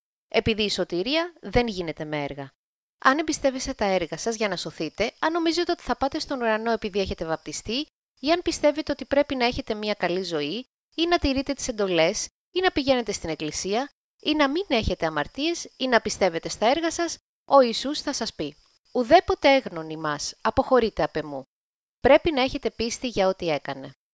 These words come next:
Να έχετε πίστη για ό,τι έκανε ο Ιησούς πάνω στο Σταυρό. Όταν πέθανε, θαύτηκε και αναστήθηκε για εσάς. Είναι το εισιτήριό σας για τον ουρανό. Αν λέτε ότι θα πάτε αφού είστε καλοί χριστιανοί και κάνετε καλές πράξεις,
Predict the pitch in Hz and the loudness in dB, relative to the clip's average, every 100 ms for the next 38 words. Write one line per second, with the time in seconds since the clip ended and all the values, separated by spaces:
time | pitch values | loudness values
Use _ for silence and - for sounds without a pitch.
0 | _ _ _ _ - 233 220 294 349 233 | _ _ _ _ -4 2 4 4 0 -2
1 | 226 277 - 339 226 247 233 226 226 202 | -2 -6 -2 2 2 2 0 0 -2 -4
2 | 170 - 302 - 233 214 208 196 - 160 | -6 -6 -6 0 4 4 2 -6 -6 -4
3 | 147 147 _ _ - 214 196 170 - 202 | -4 -6 _ _ -2 0 0 -2 0 0
4 | 247 311 359 - _ - - 226 214 247 | 0 -4 -6 -10 _ -16 0 0 0 -8
5 | - 240 - 302 269 196 - 190 - 185 | -4 -4 0 0 2 -2 -2 -6 -4 -4
6 | 170 160 - 139 139 - _ _ _ - | -2 -4 -4 -6 -8 -16 _ _ _ -4
7 | 294 359 320 294 262 262 254 226 226 254 | -2 0 -2 -4 -6 -6 0 2 2 -2
8 | 214 226 208 196 185 170 143 139 _ _ | -6 -6 -4 -4 -4 -6 -10 -12 _ _
9 | _ - 240 269 285 285 240 208 - 175 | _ 4 4 6 2 2 0 -4 -4 2
10 | 170 160 - 349 - 226 - 208 180 160 | 2 2 -2 -6 -4 -4 -4 -2 -2 -2
11 | 160 170 - 240 330 403 - 269 208 190 | -4 -10 -2 -2 -2 -6 -4 0 2 0
12 | 185 170 165 165 - 151 165 - 381 | -4 -2 -2 -4 0 2 2 -2 -8